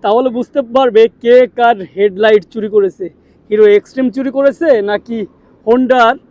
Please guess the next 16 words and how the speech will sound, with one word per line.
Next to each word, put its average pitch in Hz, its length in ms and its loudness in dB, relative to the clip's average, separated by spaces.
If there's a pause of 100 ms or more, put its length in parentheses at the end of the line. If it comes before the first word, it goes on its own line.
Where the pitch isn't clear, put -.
(320)
স্টাইল 254 400 -4
Honda 226 580 -2
সিভিতেই 233 500 -2
দিয়েছে, 190 380 -4 (180)
তাহলে 233 200 -2
বুঝতে 226 280 -6
পারবে। 180 300 -6 (320)
এত - 300 -12
বড় 302 240 -4
কোম্পানি 214 440 -4
ভাই, 190 120 -6
চোর 214 260 -4
কখনোই 226 340 -14
হওয়া 196 200 -14
সম্ভব 180 340 -14
না। 170 180 -14